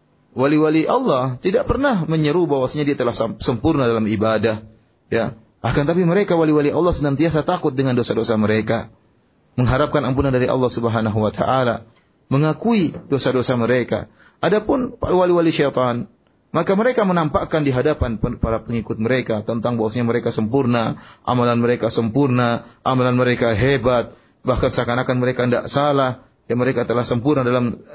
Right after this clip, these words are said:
amalan ibadah. Mereka lakukan ini semua dalam rangka agar pengikut mereka terikat dengan mereka, terperangkap dengan mereka, dan mengagungkan mereka. Dan ini bukanlah, eh, kebiasaan para salaf.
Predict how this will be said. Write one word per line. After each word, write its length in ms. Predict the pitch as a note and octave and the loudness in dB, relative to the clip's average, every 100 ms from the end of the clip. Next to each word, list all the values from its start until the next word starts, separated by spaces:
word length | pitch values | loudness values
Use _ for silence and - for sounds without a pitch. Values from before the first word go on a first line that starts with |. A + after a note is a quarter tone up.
| - - | -18 -6
amalan 320 | G#2 B2+ B2 | -2 0 2
ibadah. 640 | A#2 A2+ C#3 C3 B2+ - - _ _ _ | 2 2 2 2 0 -2 -14 _ _ _
Mereka 320 | G3+ C4 C#4 | 0 2 2
lakukan 320 | C4 A3+ A3 | 2 2 2
ini 160 | G3+ E3 | 2 0
semua 400 | C#3 A#2+ A#2+ D3+ | 0 0 0 0
dalam 240 | D#3+ F3+ | 0 2
rangka 320 | G#3 A3 A3 | 0 0 0
agar 400 | G3+ G#3+ A3 - - _ _ _ _ _ - | 2 2 0 -4 -14 _ _ _ _ _ -4
pengikut 400 | F3 F#3+ F#3+ F3+ | 0 0 0 0
mereka 400 | G3 A3 A#3+ A#3 | 0 0 0 -4
terikat 560 | - G3+ - G#3+ F#3+ | -4 -4 -2 -2 -2
dengan 240 | D3 C3+ A2+ | 0 0 0
mereka, 400 | G#2 G2 F#2+ F#2 - | -2 -2 -6 -10 -6
terperangkap 480 | C3 C3+ F3+ G3+ F3+ | -6 -2 0 0 -2
dengan 320 | C3+ C3 B2+ | -2 0 2
mereka, 320 | B2 C#3 A#2 A#2 | 2 0 0 0
dan 240 | A#2 A#2 - _ - | -2 -6 -12 _ -4
mengagungkan 640 | C#3+ C#3 B2 F#3+ A#3 G3 B2+ | 0 2 2 2 2 2 2
mereka. 480 | G#2+ F#2+ F#2 - - _ _ | 0 -2 -6 -10 -14 _ _
Dan 160 | G2 | -2
ini 160 | F3 G#3+ | 0 2
bukanlah, 560 | C#3+ D3+ D#3 F3 C3+ - _ _ - | 2 0 0 0 -2 -8 _ _ 0
eh, 240 | A#2+ A#2 | 2 2
kebiasaan 560 | C3+ A#2 A#2+ A2+ D3+ C#3 | 0 0 2 2 0 0
para 160 | D3 | -2
salaf. 400 | D3 G3+ A3+ - | 0 0 0 -4